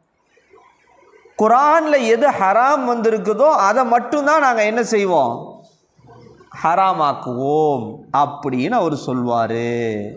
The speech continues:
இந்த நிலைக்கு அந்த மனிதர் சென்று விடுவார்.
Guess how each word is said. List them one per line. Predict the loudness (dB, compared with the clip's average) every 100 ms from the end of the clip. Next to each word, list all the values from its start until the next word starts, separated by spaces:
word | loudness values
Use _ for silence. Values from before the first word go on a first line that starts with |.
| -18 -20 -20 -20 -6
இந்த | -4 -2 0 -2
நிலைக்கு | 0 -2 0 -2 -4 -4 -2
அந்த | 0 -2
மனிதர் | -2 -2 -2 -2 -4
சென்று | -4 -6 -4 -4
விடுவார். | -2 -2 0 2 4 4 0